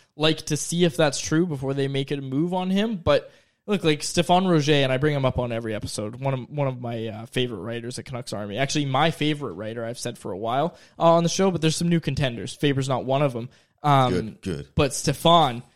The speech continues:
Speaker 1: uh, wrote an article today about what a status quo roster looks like. Brought up some really interesting points just about, like,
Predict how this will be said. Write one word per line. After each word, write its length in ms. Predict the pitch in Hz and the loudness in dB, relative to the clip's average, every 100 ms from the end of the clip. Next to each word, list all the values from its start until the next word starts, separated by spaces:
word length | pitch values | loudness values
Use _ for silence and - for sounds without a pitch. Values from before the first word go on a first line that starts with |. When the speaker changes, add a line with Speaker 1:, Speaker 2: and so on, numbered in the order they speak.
| _ - | _ 0
Speaker 1:
uh, 180 | 139 127 | 2 4
wrote 200 | 143 143 | 4 4
an 60 | 139 | 4
article 420 | 135 143 143 131 | 4 4 0 -4
today 520 | - 143 143 123 127 _ _ - | -2 2 4 2 0 _ _ -4
about 400 | 147 143 135 131 | 4 4 4 4
what 160 | 143 | 2
a 60 | 143 | 2
status 500 | - - 131 135 139 | -2 -2 -2 -2 -6
quo 360 | - 139 135 | -8 -6 -4
roster 580 | 127 123 117 131 - 127 | -4 -4 -4 -6 -8 -10
looks 280 | 101 - - | -10 -10 -6
like. 300 | 170 208 - _ _ | -4 -4 -8 _ _
Brought 140 | - 156 | 0 0
up 80 | 160 | 0
some 400 | 196 175 156 160 | -4 -4 -2 0
really 420 | 160 160 156 143 | 2 2 0 -2
interesting 560 | 147 135 135 - 139 | -6 -6 -8 -6 -6
points 420 | 135 131 127 120 - | -4 -2 -2 -4 -6
just 280 | 139 127 | -6 -2
about, 280 | 127 131 127 | 2 2 2
like, 280 | 127 131 | 0 -4